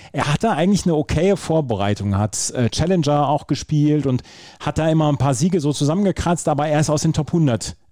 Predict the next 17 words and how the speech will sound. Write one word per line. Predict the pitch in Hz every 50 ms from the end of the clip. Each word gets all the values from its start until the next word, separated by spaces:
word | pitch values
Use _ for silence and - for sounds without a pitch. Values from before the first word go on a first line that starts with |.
| _ -
ähm, | 117 113 110 107 101
raus. | 85 98 98 98 95 90 - - - _ -
Nach | 104 98 104 - - - - - _ _ _ -
knapp | - - 98 - -
neunhundert | 95 110 110 104 101 107 104 92 87
Wochen, | 107 - - 82
irgendwie | 82 101 107 101
fünfzehn | - 120 120 - - - 110 104
Jahre | 107 107 113 101 90 92
war | 101 104 104
er | 104 92 87
in | 107
den, | 101 98 90 - - - - - - - -
ähm, | - 113 110 110 107 -
Top | - 123 113 -
hundert. | 143 120 104 98 90 - - - - - - - - _ -
Jetzt | 107 - 151 202 - - - - -